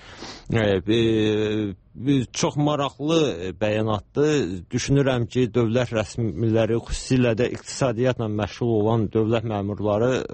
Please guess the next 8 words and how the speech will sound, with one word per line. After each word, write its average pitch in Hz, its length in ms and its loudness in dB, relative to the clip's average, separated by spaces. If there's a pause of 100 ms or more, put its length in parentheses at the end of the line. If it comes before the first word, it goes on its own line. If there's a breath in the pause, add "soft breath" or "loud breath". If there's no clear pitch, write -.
(120)
bu 107 300 0 (480 loud breath)
bəyanata 117 500 0
münasibət 117 540 -2
bildirməli 104 580 2
idilər. 57 320 -4
Yəni, 90 280 2 (540 loud breath)
biz 113 220 0
uzun 139 540 2